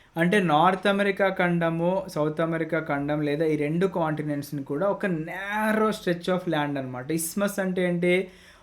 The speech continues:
ఒక సన్నటి narrow stretch of land రెండు కాంటినెంట్స్‌ని కూడా మనం ఇక్కడ కలుపుతుంది కాబట్టి దాన్నే మనం ఇక్కడ ఇస్మస్ అంటున్నాము. And దాని పేరేంటి? పనామా అనే నేమ్ అన్నమాట. That is why you call it as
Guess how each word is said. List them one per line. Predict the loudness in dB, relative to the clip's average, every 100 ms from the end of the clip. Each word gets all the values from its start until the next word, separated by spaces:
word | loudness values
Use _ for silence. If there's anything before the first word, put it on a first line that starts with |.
| -2
ఒక | 0 2 0
సన్నటి | 0 0 2 2 2 2 2 2
narrow | 2 4 4 4 4
stretch | 2 2 0 2 0
of | 0
land | 0 2 0 2 2 0 -2 -18 _
రెండు | 0 2 2 2
కాంటినెంట్స్‌ని | 2 2 2 0 -2 -2 -4 -6 0
కూడా | 0 0
మనం | -2 -4
ఇక్కడ | -4 -4
కలుపుతుంది | -4 -2 0 0 -2 -2 -2 -2
కాబట్టి | -4 -4 -4 -2 0
దాన్నే | 0 -2 -2 -2
మనం | -2 -4 -6
ఇక్కడ | -4 0 0 -2 -12 _ -6
ఇస్మస్ | -4 -4 -2 -2 0
అంటున్నాము. | -2 -2 -2 -2 -2
And | 0 0
దాని | 0 0 2
పేరేంటి? | 2 2 2 4 4
పనామా | 4 2 0 0 0 0
అనే | 0 -2 -2 -4
నేమ్ | -2 -2
అన్నమాట. | -2 -4 -4
That | 0 2 2
is | 2
why |
you | 0
call | 0 0 0
it | 0
as | -2